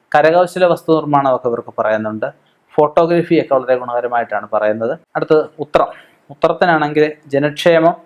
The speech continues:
കൺസ്ട്രക്ഷന്, കായികം തുടങ്ങിയ മേഖലകൾ വളരെ ഗുണകരമായിട്ട് പറയുന്നുണ്ട്. അത്തം, അത്തത്തിന് അധ്യാപന വൃത്തി, മെഡിക്കൽ ഫീൽഡ്, സുഗന്ധവ്യഞ്ജനങ്ങളുമായിട്ട് ബന്ധപ്പെട്ടുള്ള വിപണിയൊക്കെ വളരെ ഗുണകരമായിട്ട് ഇവർക്ക് പറയുന്നുണ്ട്. ചിത്തിര, യാത്ര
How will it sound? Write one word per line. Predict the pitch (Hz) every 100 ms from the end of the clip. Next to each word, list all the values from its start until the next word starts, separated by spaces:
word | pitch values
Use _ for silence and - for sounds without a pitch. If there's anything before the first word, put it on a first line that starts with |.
| _ _ _ -
കൺസ്ട്രക്ഷന്, | 143 - 165 - 160 147 - 139
കായികം | 139 147 151 -
തുടങ്ങിയ | 147 143 139
മേഖലകൾ | 135 127 139 135
വളരെ | 127 123
ഗുണകരമായിട്ട് | 123 120 120 120 117 123 _ 131
പറയുന്നുണ്ട്. | 117 110 110 110 147 - _ _ _ - _ -
അത്തം, | 147 - 160 - - _ _ _ 143
അത്തത്തിന് | - 156 156 -
അധ്യാപന | 135 135 156 156 160
വൃത്തി, | 160 156 170 208 _ _ _ -
മെഡിക്കൽ | 135 139 165
ഫീൽഡ്, | 151 151 147 151 156 _ -
സുഗന്ധവ്യഞ്ജനങ്ങളുമായിട്ട് | - 160 170 170 180 175 170 170 165 156 160
ബന്ധപ്പെട്ടുള്ള | 151 139 143 131 131
വിപണിയൊക്കെ | 127 131 127 -
വളരെ | 120 120
ഗുണകരമായിട്ട് | 117 117 117 117 113 -
ഇവർക്ക് | - - 123 -
പറയുന്നുണ്ട്. | 113 107 107 104 139 - _
ചിത്തിര, | - 170 185 160 - - -
യാത്ര | 156 156 185 180